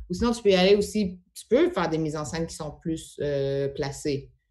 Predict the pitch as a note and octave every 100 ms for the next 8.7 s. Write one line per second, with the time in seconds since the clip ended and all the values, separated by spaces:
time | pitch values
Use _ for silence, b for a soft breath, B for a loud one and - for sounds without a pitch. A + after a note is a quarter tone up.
0 | - - _ _ - C#3 B2+ - C#3+ C#3
1 | C3 - C3+ E3 D#3+ C#3 G#3 F3+ D#3+ E3
2 | D#3+ D#3+ E3 F3+ F3+ _ D3+ D3+ D#3 D3+
3 | D3 C#3+ G2 - - - - D3+ F#3+ F3+
4 | F3 E3 F3+ E3+ - - E3+ D#3+ D#3 D3+
5 | D#3+ D#3+ F3+ F3 - D#3 - G#3 A#3+ A#3+
6 | - D#3+ - - D#3+ F3+ G3+ G#3 E3+ C#3
7 | - D#3 D3 b b b b _ - D3
8 | D#3 G#3 G#3 A3 A3+ -